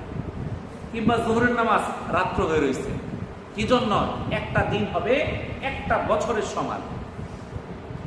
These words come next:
আমরা বললাম, "হে আল্লাহ রসুল, দুনিয়াতে দাজ্জালের অগ্রসরতা কিরূপ বৃদ্ধি পাবে?" তিনি বললেন, বাতাসের প্রবাহ মেঘমালাকে যেভাবে হাঁকিয়ে নিয়ে যায়, সে এক সম্প্রদায়ের কাছে এসে তাদেরকে কুফরির দিকে ডাকবে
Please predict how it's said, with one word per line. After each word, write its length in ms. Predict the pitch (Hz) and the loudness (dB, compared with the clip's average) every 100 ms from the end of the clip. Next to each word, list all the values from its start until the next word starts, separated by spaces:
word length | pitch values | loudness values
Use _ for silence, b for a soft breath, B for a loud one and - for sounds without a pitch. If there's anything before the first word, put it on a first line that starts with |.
| - 151 | -4 -2
আমরা 260 | 180 214 | 0 2
বললাম, 380 | 180 190 196 160 | 4 4 4 2
"হে 120 | 165 | 2
আল্লাহ 240 | 190 190 180 | 2 2 2
রসুল, 560 | 170 226 220 147 - - - - 131 127 | 0 2 4 4 0 -6 -8 -8 -8 -4
দুনিয়াতে 420 | 196 226 226 214 | 0 0 0 0
দাজ্জালের 520 | 156 165 - 202 202 | 2 2 2 2 2
অগ্রসরতা 680 | 202 190 202 208 214 214 214 | 0 0 0 -2 -2 -2 -2
কিরূপ 320 | - 254 269 190 | -2 -2 -2 2
বৃদ্ধি 260 | 185 - 165 | 0 2 2
পাবে?" 260 | 135 107 98 - - - - - - | 2 2 -2 -6 -8 -12 -12 -12 -6
তিনি 180 | 226 233 | -2 0
বললেন, 460 | 190 190 196 170 131 - - - - | 4 4 6 4 2 -4 -8 -4 4
বাতাসের 500 | 170 226 226 - 226 226 | 4 4 0 0 0 2
প্রবাহ 380 | 214 208 214 214 | 2 4 2 2
মেঘমালাকে 680 | - 175 220 220 214 220 - | 0 0 2 2 2 0 -2
যেভাবে 320 | 180 180 185 | 0 0 0
হাঁকিয়ে 480 | 160 147 - 233 202 | 0 -2 -4 -4 -2
নিয়ে 180 | 165 139 | 0 -2
যায়, 280 | 139 156 - - - - - - | 2 2 0 -2 -8 -10 -12 -10
সে 180 | - 233 | -2 0
এক 360 | 233 247 247 | 0 0 -4
সম্প্রদায়ের 560 | - 240 233 254 240 233 214 | -4 -4 -2 -2 0 -2 -2
কাছে 260 | - 233 | -2 0
এসে 320 | 226 - 214 - - - - | -2 0 -2 -4 -8 -8 -2
তাদেরকে 380 | 196 220 - 233 | 0 0 -2 -2
কুফরির 580 | 233 269 254 254 240 240 | -2 -4 -2 -2 -2 -2
দিকে 160 | 233 | -2
ডাকবে 340 | 160 156 151 | 2 2 0